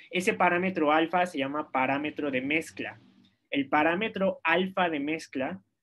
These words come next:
lo que va a seleccionar es qué tanto de reach y qué tanto de lazo se va a utilizar.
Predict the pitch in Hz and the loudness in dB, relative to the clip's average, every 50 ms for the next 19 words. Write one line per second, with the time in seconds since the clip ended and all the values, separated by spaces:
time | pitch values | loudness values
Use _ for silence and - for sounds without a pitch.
0 | - - 147 147 143 - 147 139 139 156 160 175 190 190 190 185 170 151 147 - | -4 -2 -2 -2 0 2 0 2 4 4 6 6 4 2 2 0 0 0 0 -2
1 | - 147 143 143 143 143 151 151 143 - - 170 170 - 180 185 196 190 190 202 | -4 -4 -2 0 0 0 0 -2 -4 -2 -4 -4 -2 -2 -4 -4 -4 -4 -6 -4
2 | 202 190 185 165 156 151 156 170 - - - - - 139 - - 160 160 156 170 | -2 0 0 0 2 2 2 0 -2 -6 -12 -8 -10 -10 -6 -4 -6 -4 -2 -2
3 | 160 156 151 175 170 165 151 139 131 127 127 - - 143 147 - _ _ - 123 | -2 -2 -2 -2 0 0 2 0 0 -2 -4 -6 -8 -10 -10 -10 _ _ -12 -10
4 | 117 113 113 117 - 123 123 139 135 - 185 185 - | -8 -8 -10 -10 -10 -10 -10 -10 -6 -6 -6 -6 -6